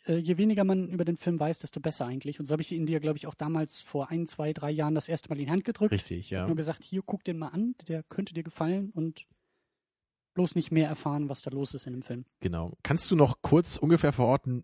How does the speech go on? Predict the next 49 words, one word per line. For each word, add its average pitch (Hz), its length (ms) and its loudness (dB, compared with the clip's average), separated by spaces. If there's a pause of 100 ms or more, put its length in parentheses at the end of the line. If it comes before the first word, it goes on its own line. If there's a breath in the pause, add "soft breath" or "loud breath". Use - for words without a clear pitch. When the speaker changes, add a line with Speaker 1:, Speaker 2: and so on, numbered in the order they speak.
Speaker 2:
wie 131 380 0
stark - 520 0
das 143 300 -4
einer 131 220 -2
von 120 180 0
deinen 123 140 2
Lieblingsfilmen 143 520 0
ist? - 160 -4
Also 110 120 -2
ist 120 100 0
das 120 100 4
wirklich 139 180 4
so - 80 2
ein 120 40 0
Ding, 131 160 4
wo 131 60 8
du 127 80 8
Speaker 1:
Sehr. 120 80 8
Speaker 2:
sagen 131 140 6
würdest, 131 240 8
so 127 160 6
Top - 300 -6
drei 131 360 0
vielleicht? 127 500 2
So - 100 0
Speaker 1:
Also 120 160 4
Speaker 2:
ein 123 60 6
Speaker 1:
hier 196 100 8
Speaker 2:
ganz 185 120 6
Speaker 1:
hängt, 240 200 6
hier - 280 -6
hängt 220 200 2
noch 202 200 2
ein, 180 360 2
ein 165 440 -2
Poster 220 420 -4
von - 140 -4
dem 202 100 0
Film 214 260 2
an 185 100 -2
der 180 120 0
Wand 202 300 0
und 165 180 -2
wie 185 60 -2
du 180 100 0
siehst, 185 480 -6
hängen 175 340 -4
hier 185 140 -6
nur 170 280 -2